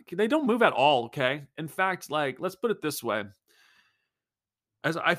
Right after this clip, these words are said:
I believe I've said this in past podcasts too. By the time you get the government to make a law about making something illegal, a business will already have figured out how to get around it.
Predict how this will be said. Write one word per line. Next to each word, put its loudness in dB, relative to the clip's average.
I -2
believe 4
I've 4
said -2
this -2
in -6
past -4
podcasts -4
too. -4
By 4
the 0
time -2
you 0
get 0
the -2
government 0
to -6
make -4
a 0
law 2
about 0
making -8
something -6
illegal, -2
a -2
business -2
will -4
already -2
have -4
figured -2
out 2
how 2
to -6
get -6
around -6
it. -16